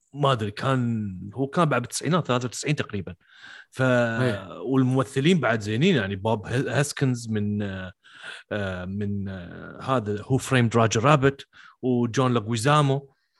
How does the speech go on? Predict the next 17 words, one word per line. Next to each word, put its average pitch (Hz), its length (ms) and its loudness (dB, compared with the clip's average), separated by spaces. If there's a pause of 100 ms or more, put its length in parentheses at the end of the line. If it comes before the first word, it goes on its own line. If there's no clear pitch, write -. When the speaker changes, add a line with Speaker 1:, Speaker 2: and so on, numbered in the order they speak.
(120)
Speaker 1:
ودينيس 151 640 2
Speaker 2:
مم. 151 60 0
Speaker 1:
هوبر، 143 400 2 (100)
كان 127 180 0
ممثل 131 360 0
حتى - 280 -4
بعد 127 280 0
إنه 123 220 0
تقريبًا 147 440 -4
خمسين 135 360 -2
مليون. 131 420 2 (640)
يعني، 117 280 0
Speaker 2:
إيه. 117 380 2
Speaker 1:
ص-، - 360 -8
آه، 113 220 -2
شو 107 160 -8
اسمه، - 320 -4